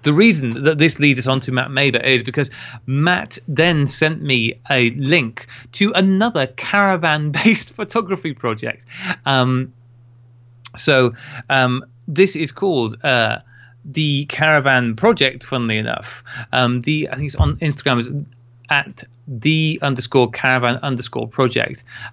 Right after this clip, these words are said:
Um, Aid can check that whilst we're talking as well.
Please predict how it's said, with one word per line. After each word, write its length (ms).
Um, 260
Aid 220
can 100
check 280
that 180
whilst 240
we're 80
talking 500
as 80
well. 300